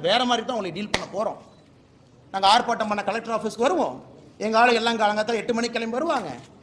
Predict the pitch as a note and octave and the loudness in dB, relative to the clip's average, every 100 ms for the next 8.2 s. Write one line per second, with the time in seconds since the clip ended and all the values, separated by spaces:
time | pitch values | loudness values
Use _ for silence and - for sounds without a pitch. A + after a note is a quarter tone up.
0 | - - A3 A#3 A#3 C4 A#3 G#3 A#3 A3 | -20 -10 -2 -2 2 2 4 4 4 2
1 | B3 C4 B3 A3+ A#3 C4+ B3+ - - G3 | 2 2 0 -4 -2 -2 -2 -6 -2 4
2 | C4+ A#3 A3+ G#3+ A3 A3 G3+ G#3 G3 G#3+ | 4 2 -4 -2 0 2 0 -2 -4 -6
3 | A3 F3 F3 - D3+ C#3 C3+ F3 G#3 G3+ | -6 -8 -12 -12 -12 -10 -8 -4 -2 -2
4 | F3 F3 A3 F#3 D#3+ F#3+ F#3+ F3 D#3+ D3+ | -4 -8 -6 -4 -2 -2 -2 -6 -6 -12
5 | C3 C3 - G3+ A#3+ F3+ - - - - | -14 -16 -4 2 2 2 -4 -18 -20 -20
6 | - - - - - - _ _ - - | -20 -20 -20 -20 -20 -20 _ _ -20 -10
7 | D3 F#3+ F#3+ E3+ C#3+ G#3 A3+ G#3+ F#3+ D#3 | -4 -2 -2 -4 -4 -6 -6 -8 -8 -4
8 | F#3 A#3+ | -2 0